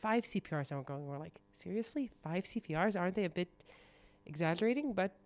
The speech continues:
we were sent to the scene, so we went to the scene. When we got to the top of the hill, we took out the backboard and the straps and the ba-, medical bag, and four of us grabbed the backboard and we start running down the hill.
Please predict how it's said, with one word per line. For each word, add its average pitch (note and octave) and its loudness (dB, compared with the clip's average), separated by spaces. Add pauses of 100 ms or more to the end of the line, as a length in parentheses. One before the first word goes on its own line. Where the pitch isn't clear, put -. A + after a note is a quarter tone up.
(180)
we G3 0
were F#3 2
sent F#3+ -2
to A#3+ -2
the A#3 2
scene, F3 -2
so - -6
we D#3+ -2
went D#3+ 0
to F#3+ -2
the F#3 2
scene. D3+ 2 (1300)
When F#3 2
we F3 6
got F#3 6
to - -18
the - -12
top F3+ 0
of F#3+ 0
the F3+ 2
hill, D#3+ 2
we D#3 -2
took F3+ -2
out F3+ 0
the E3 0
backboard E3+ 0 (1000)
and F3+ 2
the F#3 6
straps - 0 (160)
and D#3 2
the E3 0
ba-, D3 -2
medical E3 0
bag, D3 0 (640)
and D#3+ 2
four G3 2
of F#3 4
us F#3 0
grabbed E3 2
the F3 2
backboard E3 0
and D#3+ -2
we D#3+ -2
start E3 -2
running D#3+ 0
down D3+ 0
the D3+ -2
hill. F3+ 2